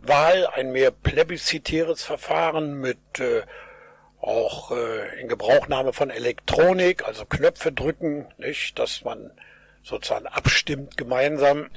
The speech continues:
die Meinung feststellt. Und, äh, die Planungszelle ein Gruppenverfahren, Kleingruppen.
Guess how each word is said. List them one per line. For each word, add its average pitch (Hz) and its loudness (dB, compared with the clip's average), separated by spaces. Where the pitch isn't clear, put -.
die 120 -12
Meinung 143 4
feststellt. 143 0
Und, 139 2
äh, 131 0
die 123 -10
Planungszelle 151 4
ein 165 2
Gruppenverfahren, 123 0
Kleingruppen. 143 0